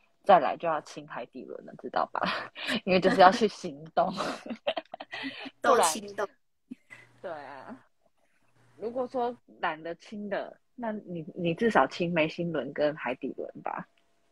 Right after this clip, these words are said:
Speaker 1: <laughs> 但是，但是最好都清啦，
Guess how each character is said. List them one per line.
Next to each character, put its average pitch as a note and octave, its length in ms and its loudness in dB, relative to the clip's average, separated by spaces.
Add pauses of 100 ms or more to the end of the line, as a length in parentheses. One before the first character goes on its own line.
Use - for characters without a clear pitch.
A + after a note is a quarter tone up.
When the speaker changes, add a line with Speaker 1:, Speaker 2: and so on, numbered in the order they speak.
(260)
Speaker 1:
<laughs> - 1900 -6
但 C#4+ 120 12
是， C#4 280 12
但 D#4 160 10
是 D4+ 200 6
最 F4 160 10
好 G3 120 12
都 A#3+ 140 6
清 A3 360 -6
啦， E3 260 -4